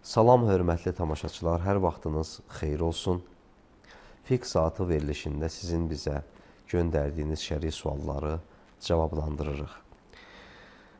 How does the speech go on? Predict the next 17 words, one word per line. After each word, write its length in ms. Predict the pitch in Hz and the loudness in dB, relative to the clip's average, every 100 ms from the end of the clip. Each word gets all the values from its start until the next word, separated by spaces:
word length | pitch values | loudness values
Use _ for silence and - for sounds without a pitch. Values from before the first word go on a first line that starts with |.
| - | -10
Sual 360 | - 147 160 139 | 8 12 12 12
veriblər, 460 | 117 113 113 110 - - - - - - - - | 8 8 10 8 6 -10 -20 -20 -20 -20 -20 -16
"Salamun 540 | - - 92 95 95 85 | -4 4 8 10 10 6
aleykum, 480 | 87 - 87 85 87 | 6 2 0 0 2
aleykumussalam. 960 | 90 90 - 87 - 90 82 82 85 | 2 2 2 -4 0 2 4 2 2
Mənim 340 | 92 107 127 113 | 6 8 8 8
boynumda 540 | 98 90 85 82 85 87 - - | 8 8 4 6 8 6 0 2
qul 180 | 107 | 4
haqqı 420 | 87 78 - 78 78 | 4 -2 0 2 2
var. 280 | 76 - - - - - - - | 0 -6 -20 -20 -20 -20 -20 4
Amma 260 | 113 123 120 | 6 10 8
qorxuram, 640 | 101 92 82 101 104 104 98 | 10 8 8 10 10 10 8
mən 200 | 104 101 - | 8 6 4
gerçəyi 680 | 85 85 - 80 85 80 | 4 6 2 2 2 0
etiraf 340 | 76 - 85 - | -2 2 2 2
edib 300 | 76 82 78 | -6 -6 -4
halallıq 440 | 80 80 78 78 | 0 2 2 -2